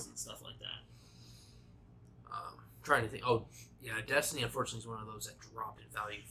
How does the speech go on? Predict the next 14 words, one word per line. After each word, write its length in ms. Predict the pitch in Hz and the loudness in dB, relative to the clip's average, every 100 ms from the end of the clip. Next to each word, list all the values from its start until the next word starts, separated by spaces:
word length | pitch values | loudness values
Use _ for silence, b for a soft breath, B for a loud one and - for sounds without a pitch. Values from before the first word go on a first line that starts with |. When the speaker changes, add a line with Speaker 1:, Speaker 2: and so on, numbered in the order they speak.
| - | -2
Speaker 2:
fast. 640 | 107 104 107 107 123 - - | 6 8 8 4 0 2 6
Speaker 1:
Destiny 540 | 139 - - 226 240 | 8 8 6 6 4
dropped 460 | 175 180 156 156 - 135 123 117 123 | 4 6 8 6 0 -12 -12 -10 -8
really 800 | 135 139 139 143 139 139 127 120 | -6 0 6 8 8 6 4 0
fast. 680 | 117 117 - - - - - - - | -6 -12 -12 -10 -4 -4 -4 -14 -10
Destiny 500 | 127 131 - 170 165 | -4 -4 -2 0 0
dropped 460 | - 131 120 - - - - - - - - - - - - - - - 165 | 0 2 2 0 -8 -18 -20 -20 -20 -20 -20 -20 -18 -18 -18 -20 -20 -2 6
uncharacteristically 1080 | 175 170 170 151 - 127 127 - - - | 6 6 4 4 2 -2 -4 -4 -8 -10
fast, 380 | - - - - | -8 -6 -6 -2
especially 460 | 123 - 156 - 170 | 2 6 8 8 6
for 160 | 175 | 6
a 60 | 143 | 12
Bungie 340 | - 135 123 | 12 12 2
game. 220 | - - | -6 -14